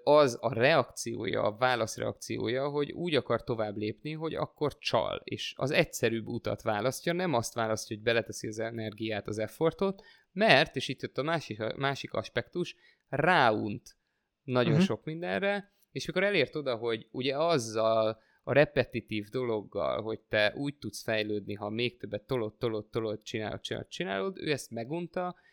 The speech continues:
Speaker 1: és ezért mindig csaláshoz nyúlt, hogy az eredményt viszont elérje. Ugye, hát
Speaker 2: Igen.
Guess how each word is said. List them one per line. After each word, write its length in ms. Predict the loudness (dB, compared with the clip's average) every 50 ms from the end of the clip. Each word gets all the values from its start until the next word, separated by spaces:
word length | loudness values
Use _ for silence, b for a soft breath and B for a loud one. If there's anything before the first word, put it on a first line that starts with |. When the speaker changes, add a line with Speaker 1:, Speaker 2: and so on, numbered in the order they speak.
| _ _
Speaker 1:
és 260 | -2 0 0 0 -2
ezért 560 | -2 0 0 0 0 2 2 2 2 2 -2 -8
mindig 340 | -8 -6 -4 -4 -6 -6 -6
csaláshoz 580 | -6 -4 -2 -2 -4 -4 -6 -8 -10 -10 -10
nyúlt, 340 | -10 -10 -8 -8 -8 -10 -10
hogy 220 | _ -6 -6 -6 -4
az 160 | -4 -4 -2 -2
eredményt 580 | 0 0 2 0 0 -2 -4 -6 -6 -6 -6
viszont 400 | -6 -6 -6 -6 -6 -6 -6 -6
elérje. 640 | -6 -6 -6 -4 -6 -6 -8 -8 -8 -8 -8 -8 -8 _ _ _ _ _ _ _ _
Ugye, 200 | -2 2 4 6
hát 80 | 8 10 10
Speaker 2:
Igen. 280 | 10 8 8 4 0